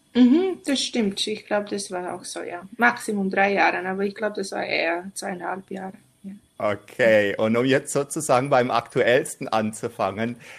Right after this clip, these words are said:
Speaker 2: jetzt bei deinem allerersten Start warst du die siebtschnellste Person insgesamt
Speaker 1: Mhm.
Speaker 2: und die Siegerin bei den Frauen. Meinen allerhöchsten Glückwunsch, liebe Diana.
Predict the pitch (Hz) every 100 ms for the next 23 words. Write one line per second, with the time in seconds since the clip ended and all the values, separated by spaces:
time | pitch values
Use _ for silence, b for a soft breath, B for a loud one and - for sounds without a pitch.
0 | B B 123 - - 123 123 123 123 -
1 | 123 151 139 143 160 - - - - 123
2 | 107 135 - 123 110 117 131 113 113 107
3 | 113 156 - - 123 131 - 139 - 120
4 | - 110 101 - 160 165 190 - 117 -
5 | 98 107 127 127 110 120 117 131 139 139
6 | 127 127 120 131 - 98 104 110 95 -
7 | - 90 98 123 120 123 120 110 107 107
8 | 110 110 110 107 - - 131 127 135 135
9 | - 131 127 - 120 123 - 113 113 -
10 | 95 92 98 95 92 85 87